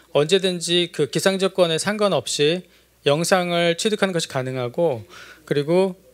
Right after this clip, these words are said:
음, 그러니까 레이더 영상에는 구름이 없어요. 모두, 그러니까 지표면이 드러나 있는 상황이고, 그리고 밤에도, 어, 영상을 얻을 수가 있습니다. 그래서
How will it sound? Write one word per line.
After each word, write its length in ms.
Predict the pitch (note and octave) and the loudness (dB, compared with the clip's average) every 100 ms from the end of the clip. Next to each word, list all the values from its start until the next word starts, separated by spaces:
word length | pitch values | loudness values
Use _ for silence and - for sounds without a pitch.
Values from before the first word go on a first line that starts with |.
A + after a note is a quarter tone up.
| _ | _
음, 400 | D3+ C3 B2+ C3 D#3+ _ _ _ - - | -12 -10 -10 -10 -14 _ _ _ -20 -2
그러니까 260 | D#3 D3 E3 | 0 4 6
레이더 220 | G3 G#3 | 6 4
영상에는 400 | F#3 G3 F3 F3 | 2 0 -2 -2
구름이 280 | E3+ E3+ D3+ | -2 -2 -2
없어요. 520 | A#2 - B2 B2 A2+ - | -2 -2 -2 -2 -6 -4
모두, 540 | C#3+ D3+ E3 E3 D#3+ | 0 2 2 -2 -4
그러니까 460 | F3+ D3+ D3 C3 C3 - | -10 -8 -4 -4 -6 -10
지표면이 480 | - - E3+ D#3+ D3+ | -12 -4 -2 0 -4
드러나 360 | - D3+ D#3 D3+ | 0 2 2 -2
있는 160 | C#3 | -4
상황이고, 800 | C3 D#3 D3 C3 B2 F3 D#3 A#2 - - - - - | -8 -8 -6 -8 -6 -2 0 -2 -10 -20 -20 -20 -6
그리고 400 | D3 D3+ F#3 F#3+ | -2 2 2 2
밤에도, 760 | - D3 F3+ F#3 F#3 G3 G#3 G3+ _ _ _ | 0 2 2 0 2 2 0 -6 _ _ _
어, 240 | C3+ C3+ C3+ | 0 0 -2
영상을 640 | D3 C#3 D#3+ D3+ D3+ D3 D3+ | -4 -2 -2 -2 -2 -2 0
얻을 200 | C#3 C#3+ | -2 0
수가 180 | - C3 | 0 -2
있습니다. 460 | - A#2 A2+ G#2+ - - - - | -2 -8 -8 -8 -12 -20 -20 -4
그래서 400 | - E3 F#3 F3+ | 2 4 6 2